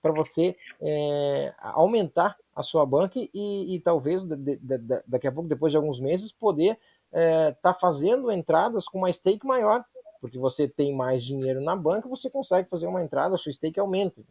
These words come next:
né? E, e, aliás, é o que vai acontecer comigo, muito provável agora no próximo mês já.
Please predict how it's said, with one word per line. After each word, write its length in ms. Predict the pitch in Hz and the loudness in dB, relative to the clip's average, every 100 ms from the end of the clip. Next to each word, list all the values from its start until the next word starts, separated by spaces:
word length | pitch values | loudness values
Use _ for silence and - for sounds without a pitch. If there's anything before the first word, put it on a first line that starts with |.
| _ | _
né? 160 | 139 156 _ _ - _ _ - | -4 -4 _ _ -20 _ _ -4
E, 400 | 160 165 165 160 | 0 0 2 6
e, 60 | |
aliás, 320 | 170 175 226 | 8 8 6
é 60 | 262 | 6
o 60 | 247 | 4
que 60 | |
vai 120 | 208 | 2
acontecer 340 | 220 220 190 233 | 2 0 -4 -4
comigo, 420 | 202 190 254 277 - | 0 0 -2 -6 -10
muito 280 | 170 170 254 | -4 -2 -2
provável 440 | 226 208 175 214 185 | 0 2 2 2 0
agora 240 | 165 196 | 0 0
no 100 | 185 | 0
próximo 320 | 175 180 208 | 0 0 -2
mês 220 | 185 208 | -2 -2
já. 100 | 135 | -4